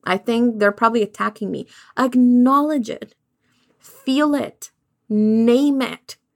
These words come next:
Make space for those feelings, for, for that discomfort. Stop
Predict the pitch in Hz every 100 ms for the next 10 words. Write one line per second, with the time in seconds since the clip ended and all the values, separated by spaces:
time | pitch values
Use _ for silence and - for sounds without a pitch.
0 | _ _ - 233 285 294 - - - 214
1 | 262 311 311 - _ _ - 247 226 240
2 | 233 - _ - 240 254 285 285 294 -
3 | - 220 208 _ 240 214 226 - _ 240
4 | 220 - - 226 240 233 - - - _
5 | _ _ _ _ _ _ _ _ - -
6 | - - 247 262 262